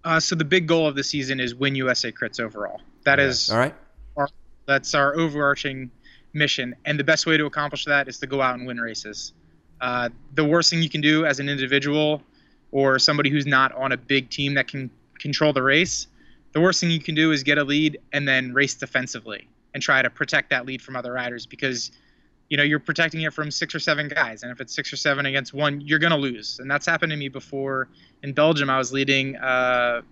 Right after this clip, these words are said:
Speaker 1: the Tour of Vlaams Brabant for four days, I think.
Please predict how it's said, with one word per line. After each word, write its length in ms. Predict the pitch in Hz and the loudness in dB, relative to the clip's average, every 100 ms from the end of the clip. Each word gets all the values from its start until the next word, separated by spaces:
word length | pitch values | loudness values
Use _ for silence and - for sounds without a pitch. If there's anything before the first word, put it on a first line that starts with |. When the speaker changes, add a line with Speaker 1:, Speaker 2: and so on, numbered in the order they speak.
| _ _ | _ _
Speaker 1:
the 100 | - | -10
Tour 220 | 131 160 151 | 0 4 4
of 80 | |
Vlaams 260 | 131 135 135 | 2 0 0
Brabant 520 | 139 143 131 123 - | 2 2 2 -2 -6
for 320 | - 123 120 117 _ _ _ _ _ _ _ | -4 -2 -2 -6 _ _ _ _ _ _ _
four 320 | - 151 151 | -2 4 4
days, 300 | 131 135 127 | 6 4 2
I 80 | 123 | 0
think. 400 | 123 120 117 - | -2 -4 -6 -12